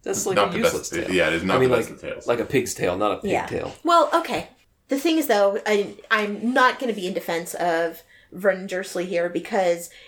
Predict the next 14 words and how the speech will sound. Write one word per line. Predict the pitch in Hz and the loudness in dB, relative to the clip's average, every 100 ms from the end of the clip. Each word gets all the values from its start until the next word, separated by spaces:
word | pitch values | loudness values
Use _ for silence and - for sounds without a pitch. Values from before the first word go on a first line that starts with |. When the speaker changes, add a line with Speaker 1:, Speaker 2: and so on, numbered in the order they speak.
| - | -6
Speaker 3:
it | 208 - | -4 0
seems, | 311 285 254 240 - | 0 2 0 -4 -4
I | 247 | -2
mean, | 240 | 0
sure, | 226 - 285 285 | 0 4 4 4
there's, | 277 220 208 196 - | 2 2 2 0 -4
he's | 208 202 | -8 -4
trying | - 220 | -2 -2
to | 214 | -4
protect | 220 208 - | -4 -4 -4
his | - | -4
family, | 196 202 226 220 | 0 0 0 -2
which | 196 | -4
is | 175 | -6